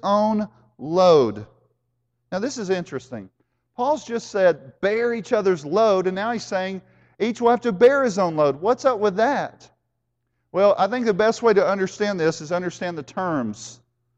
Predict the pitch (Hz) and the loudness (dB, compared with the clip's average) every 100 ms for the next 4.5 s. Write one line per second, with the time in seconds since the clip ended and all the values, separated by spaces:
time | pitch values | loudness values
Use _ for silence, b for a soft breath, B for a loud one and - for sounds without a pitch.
0 | _ _ _ - 180 233 262 254 226 - | _ _ _ -8 -2 2 2 2 0 -2
1 | 208 175 214 190 190 160 175 208 233 202 | -6 -2 0 0 0 0 0 2 0 0
2 | 214 202 170 185 208 196 175 165 190 190 | -2 -4 -4 -2 -2 -2 -6 -2 0 0
3 | 190 190 185 165 190 175 151 135 135 127 | 0 -2 -8 -10 -6 -6 -2 -2 -2 -6
4 | - 123 104 - | -4 -4 -4 -8